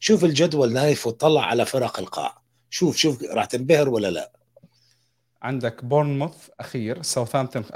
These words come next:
Speaker 2: آه، قبل الأخير. يعني شوف، أنت هلأ تطلع عليهم. آه، بورنموث واحد وعشرين نقطة هو ساوثهامبتون، بعدين عندك إيفرتون وليدز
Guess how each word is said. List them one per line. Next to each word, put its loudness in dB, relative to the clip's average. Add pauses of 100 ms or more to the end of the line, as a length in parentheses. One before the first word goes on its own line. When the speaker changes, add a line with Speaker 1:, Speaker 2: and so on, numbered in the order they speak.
Speaker 2:
آه، -4
قبل -4
الأخير. -6 (380)
يعني -2
شوف، -2
أنت -4
هلأ 0
تطلع 2
عليهم. 0 (500)
آه، -2 (140)
بورنموث 0
واحد -2
وعشرين -2
نقطة -4
هو -2
ساوثهامبتون، -4
بعدين -2
عندك -6
إيفرتون -2 (100)
وليدز -6